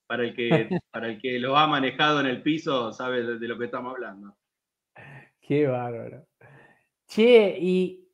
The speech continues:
Speaker 2: contame que, no sé si habrá sido esto el comienzo, pero imagino que sí. ¿Qué es lo que despierta tu, tu pasión por la Fórmula uno?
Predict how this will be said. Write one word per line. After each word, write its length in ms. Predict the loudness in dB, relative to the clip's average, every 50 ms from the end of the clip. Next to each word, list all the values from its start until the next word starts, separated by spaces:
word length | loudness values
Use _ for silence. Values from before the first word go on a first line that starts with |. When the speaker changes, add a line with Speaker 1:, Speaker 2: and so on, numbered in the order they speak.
| -20 _ _
Speaker 2:
contame 920 | -2 0 0 0 2 2 0 2 2 4 4 4 2 2 -2 -8 -18 _ _ _
que, 680 | _ 2 2 4 4 2 0 -8 -16 -18 -18 -18 -18 -20 -20 -20 _ _ _ _ _ _ _ 2
no 160 | 4 4 4
sé 160 | 4 4 2
si 160 | 4 6 8
habrá 220 | 8 10 8 8 6
sido 340 | 4 2 6 8 10 10
esto 220 | 10 10 10 8 6
el 100 | 6 8
comienzo, 760 | 6 6 6 6 6 6 6 6 4 2 4 4 4 4 6
pero 220 | 6 6 6 6
imagino 520 | 6 4 2 0 0 0 0 2 2 2 4
que 140 | 2 0 0
sí. 500 | 0 0 0 2 2 2 0 -2 -6 -12 _ _ _ _ _ _ _ _ _ _ _ _ _ _ _ _ _ _ _ _
¿Qué 140 | _ 4 6
es 40 | 8
lo 160 | 6 6 6
que 100 | 6 6
despierta 580 | 6 4 4 6 6 6 6 6 4 2 2 4
tu, 360 | 4 4 6 6 4 2 2
tu 140 | 0 -2 0
pasión 440 | 0 -2 0 4 4 4 4 4 2
por 200 | 4 4 4 4
la 140 | 2 0
Fórmula 560 | 0 4 4 4 6 6 4 4 4 6 6 6
uno? 480 | 4 2 0 -2 -4 -8 -10 -12 -18